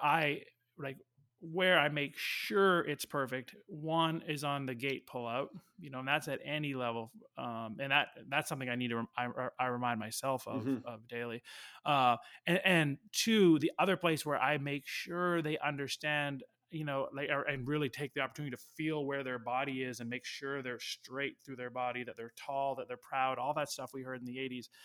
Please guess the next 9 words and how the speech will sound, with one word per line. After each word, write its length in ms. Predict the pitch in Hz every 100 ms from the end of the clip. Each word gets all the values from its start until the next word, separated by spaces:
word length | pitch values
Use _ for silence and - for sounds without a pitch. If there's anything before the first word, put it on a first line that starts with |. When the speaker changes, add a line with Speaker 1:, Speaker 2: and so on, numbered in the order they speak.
| - - -
Speaker 1:
is, 220 | 147 127
um, 320 | 135 131 117 107 - _ 131
I, 60 | 139 -
I'm, 240 | 151 143 - -
I, 280 | 156 156 139 -
I 120 | 135
won't 360 | 127 147 -
settle 240 | - 151 135
for 340 | - 127 117